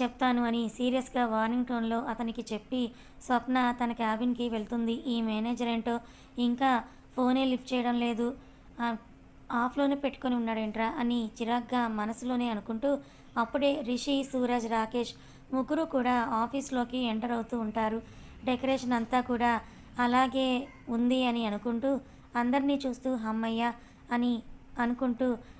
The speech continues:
నా బృంద ఇంకా రాలేదని మనసులో తెగ సంతోషిస్తూ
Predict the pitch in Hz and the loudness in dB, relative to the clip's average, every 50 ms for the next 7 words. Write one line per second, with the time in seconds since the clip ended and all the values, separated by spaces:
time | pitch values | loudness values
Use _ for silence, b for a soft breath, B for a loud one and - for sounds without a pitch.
0 | B B 240 240 247 240 214 214 226 220 226 262 262 240 233 220 254 247 233 220 | B B 0 2 2 2 2 0 -2 0 2 2 2 2 2 2 0 2 2 2
1 | 214 220 233 247 240 240 233 233 220 214 214 214 - 240 247 240 247 233 226 - | 0 0 0 0 0 0 0 0 0 -2 -2 -2 -2 -2 -2 -2 -2 -4 -4 -2
2 | 226 208 202 202 247 247 - 254 233 - - 262 254 240 | -4 -4 -2 -2 -2 -2 -2 -4 -6 -4 -2 0 0 0